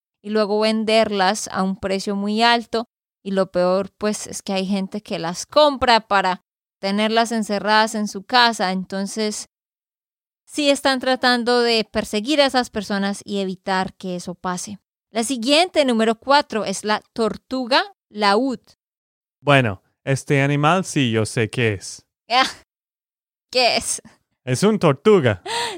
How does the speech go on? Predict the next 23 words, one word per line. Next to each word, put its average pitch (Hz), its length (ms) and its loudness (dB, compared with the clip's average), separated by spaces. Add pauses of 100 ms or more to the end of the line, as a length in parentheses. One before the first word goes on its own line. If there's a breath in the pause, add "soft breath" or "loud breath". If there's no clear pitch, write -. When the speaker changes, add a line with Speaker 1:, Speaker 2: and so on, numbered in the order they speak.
Speaker 1:
Sí, 311 300 0
pero 269 240 4
una 269 220 2
tortuga 269 800 0 (280)
marina. 220 880 0 (880)
Es-, 120 180 0
Speaker 2:
Mm. 113 40 0
Speaker 1:
esas 127 300 2
tortugas 233 480 2
marinas 226 520 2
gigantes. 208 840 -2 (400)
Ajá, 202 360 0
es 202 180 0
una 226 240 4
de 196 180 4
esas, - 440 -6 (220)
de 190 80 0
esa 190 160 -2
especie. 208 500 -4 (120)
Speaker 2:
Ay, 131 200 -2
chévere. 127 480 2 (260)
Speaker 1:
Ujú. 220 460 -2 (400)
Ah, 240 320 4